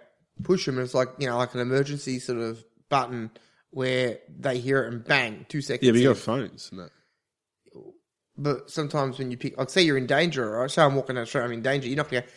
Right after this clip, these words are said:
Speaker 1: "Hang on a minute, Mister Bad Guy. It's gonna make a phone call
Speaker 2: Oh, so
Speaker 1: to,"
Speaker 2: like a,
Speaker 1: like an emergency
Speaker 2: like a,
Speaker 1: beacon.
Speaker 2: a rape whistle or
Speaker 1: Yeah,
Speaker 2: something?
Speaker 1: like a rape whistle, but like a
Speaker 2: So you
Speaker 1: bird.
Speaker 2: want a rape whistle?
Speaker 1: Not like a rape whistle, like, uh, some sort of thing.
Speaker 2: A rape
Speaker 1: Is it
Speaker 2: whistle?
Speaker 1: Not a rape whistle. Some sort of thing where I can push a button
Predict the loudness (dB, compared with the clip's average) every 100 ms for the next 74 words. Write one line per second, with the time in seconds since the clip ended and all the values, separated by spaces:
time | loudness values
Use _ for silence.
0 | -4 0 4 2 0 0 2 4 4 4
1 | 4 4 4 4 2 -4 -20 -8 -2 2
2 | 2 0 0 2 2 2 4 6 6 6
3 | 4 0 -2 _ _ _ _ -8 -2 2
4 | 4 2 0 -4 0 0 0 0 4 4
5 | 4 0 2 2 0 -6 -2 0 4 2
6 | 2 -4 -2 -2 -2 6 8 8 6 4
7 | 2 -2 -8 -10 -18 _ _ -2 4 6
8 | 6 6 4 4 -2 -4 -2 -6 -8 -4
9 | -4 -4 -8 -10 0 4 4 2 -8 -20
10 | -16 2 4 4 4 2 0 -6 _ 0
11 | 2 2 0 -6 -10 _ _ _ 0 6
12 | 6 4 -4 -6 2 2 4 2 0 -2
13 | -6 -6 -4 -2 -2 0 -2 -2 -4 -2
14 | 0 2 2 -2 -6 -4 0 4 4 2
15 | -8